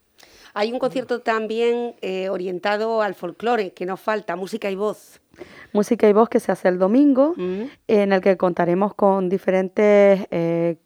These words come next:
Speaker 2: cantantes y tocadores de, tanto del municipio como del entorno, ¿no?
Speaker 1: ¿Dónde se van a llevar a cabo, a desarrollar estos conciertos, Sara?
Speaker 2: El concierto de, de voz y música en, también ahí en Raíz del Pueblo.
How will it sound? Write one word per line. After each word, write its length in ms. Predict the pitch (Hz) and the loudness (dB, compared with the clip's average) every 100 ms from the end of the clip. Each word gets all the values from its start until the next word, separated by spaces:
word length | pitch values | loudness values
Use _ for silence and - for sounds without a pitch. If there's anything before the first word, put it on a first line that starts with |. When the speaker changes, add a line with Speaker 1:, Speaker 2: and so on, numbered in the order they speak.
| _ _ _ _ _ - | _ _ _ _ _ -2
Speaker 2:
cantantes 800 | 175 165 - 220 214 - 214 196 | 0 2 6 6 4 0 2 2
y 160 | 190 | -2
tocadores 640 | 175 185 185 175 190 202 202 | 2 2 4 4 4 4 4
de, 280 | 190 175 175 | 4 4 4
tanto 260 | 180 175 | 0 0
del 100 | 180 | 0
municipio 580 | 175 175 170 185 170 208 - - - | 2 -2 -4 -6 -2 -2 -4 -20 -16
como 220 | - 190 175 | -4 0 2
del 140 | 170 | 2
entorno, 560 | 165 160 175 165 165 175 | 0 -2 -4 -4 -6 -6
¿no? 160 | 240 _ _ _ - _ - _ | -8 _ _ _ -20 _ -20 _
Speaker 1:
¿Dónde 200 | 208 214 | -6 -4
se 120 | 254 247 | -4 -4
van 160 | 240 | -2
a 120 | 226 | -2
llevar 240 | 220 214 208 | -2 -2 -4
a 40 | |
cabo, 240 | 196 190 175 | -6 -6 -6
a 60 | |
desarrollar 440 | 175 175 190 202 185 | -6 -8 -10 -10 -10
estos 220 | 160 185 | -12 -14
conciertos, 480 | - 165 151 - 180 | -12 -12 -14 -14 -14
Sara? 260 | - 190 | -6 2
Speaker 2:
El 100 | 220 | 2
concierto 600 | 202 202 190 208 202 247 | 6 2 6 4 4 4
de, 420 | 233 240 240 233 214 | 6 6 6 4 2
de 120 | 202 | 2
voz 140 | 208 214 | 2 0
y 20 | |
música 440 | 214 226 220 208 | -2 -4 -2 0
en, 120 | 185 | 0
también 380 | 180 185 190 196 | -2 -2 0 0
ahí 240 | 190 196 196 | 0 0 0
en 160 | 185 | 0
Raíz 360 | 180 185 185 180 | 0 -2 -2 -4
del 160 | 180 165 | -8 -6
Pueblo. 500 | 190 180 170 170 | -4 -4 -4 -6